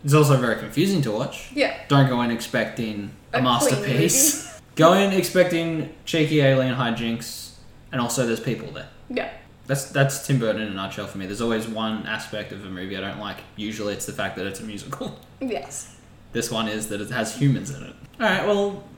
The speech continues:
Speaker 1: there you go. I think it's, would you recommend it?
Speaker 2: I feel like you kinda have to.
Speaker 1: Yeah. I, I, I agree with that.
Speaker 2: It's one of, it's one of those, like, cult films that you have to at least watch it once.
Speaker 1: You know, get a lot of weird sci-fi cult movies from the nineties.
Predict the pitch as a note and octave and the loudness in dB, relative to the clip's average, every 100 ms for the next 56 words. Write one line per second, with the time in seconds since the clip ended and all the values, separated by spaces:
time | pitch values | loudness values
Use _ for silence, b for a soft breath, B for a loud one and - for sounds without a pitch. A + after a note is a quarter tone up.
0 | - G#3+ A3 G#3+ G#3+ G#3+ G3 E3 E3 - | -6 4 6 6 6 4 2 0 -2 -4
1 | - D#3 C#3+ C#3+ C3+ C3+ A#2+ G2 C#2+ - | -2 4 6 8 6 6 4 2 -4 -12
2 | - - - A#4 D#5+ E5 F#4+ G4 - E4+ | -16 -10 -6 -4 -2 -4 -4 -6 -10 -8
3 | F#4+ C#4+ - A3 - - - - - - | -6 -8 -10 -12 -14 -18 -20 -20 -20 -10
4 | E4 C#3+ - - - - - D3+ A3 B3+ | -8 -8 -12 -20 -20 -20 -6 0 2 4
5 | A#3+ B3 A#3+ A#3+ A#3+ A#3+ D4+ C#4+ E4+ F#4 | 4 2 2 2 2 4 4 2 0 2
6 | B3+ D#4 C#4 D4 D#4 D4 D4 D4 - A3+ | 2 2 0 -2 0 0 0 -2 -4 -4
7 | G#3+ - - A3 - - G3+ G3 G3+ G#3+ | -4 -4 -4 -4 -4 -6 -4 -4 -6 -8
8 | - F#3+ - - - - - - - A#3+ | -6 -6 -6 -14 -20 -20 -20 -20 -18 -14
9 | A#3 C4+ C#4 D4 C4+ A3 A3 G#3 - - | -10 -8 -8 -6 -6 -4 -2 -2 -6 -10
10 | - - - F3+ F3 - - - - - | -10 -10 -14 -12 -14 -14 -14 -14 -14 -8
11 | B2+ A#2+ B2 C#3 C#3+ C3+ A#2+ A2+ G2+ - | -4 -2 0 2 4 2 0 -2 -4 -6
12 | F#2+ - F#2 - F#2 F2+ F2 E2+ E2+ E2 | -8 -8 -10 -8 -8 -8 -8 -10 -12 -12
13 | E2+ D2 C#2+ C2+ | -10 -10 -12 -14